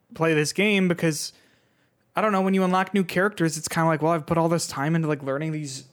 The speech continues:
old ones, or le-, learning these ones that are just automatically unlocked." Um, and one of my favorite characters, Sombra, uh, is locked behind, I think, a hundred and twenty games I have to play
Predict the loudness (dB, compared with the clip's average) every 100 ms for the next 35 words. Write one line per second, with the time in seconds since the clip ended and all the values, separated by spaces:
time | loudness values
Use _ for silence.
0 | _ -10 -4 -4 -4 -4 0 2 2 2
1 | 2 2 2 0 0 -2 -2 -6 -6 -2
2 | -2 2 2 2 0 0 2 4 4 0
3 | -4 -14 -20 -20 -10 -4 0 2 0 -2
4 | -8 _ _ -12 -2 0 2 2 2 0
5 | 0 0 0 -2 0 0 0 0 0 2
6 | 0 -2 -6 _ _ _ -2 0 0 -2
7 | 0 0 0 -4 -4 -2 2 2 2 2
8 | 0 -2 -2 -2 0 0 2 0 -2 -2
9 | 0 0 0 -2 -2 0 -2 -2 -2 0
10 | 0